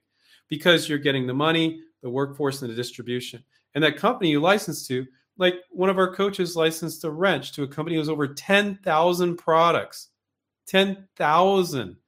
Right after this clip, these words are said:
Okay. Now, most companies don't have that. Let's say the companies that Scrappy, um, approaches with his twin extra large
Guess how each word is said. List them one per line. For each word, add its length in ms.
Okay. 280
Now, 80
most 240
companies 240
don't 160
have 200
that. 180
Let's 160
say 160
the 180
companies 540
that 180
Scrappy, 840
um, 500
approaches 680
with 200
his 280
twin 260
extra 320
large 300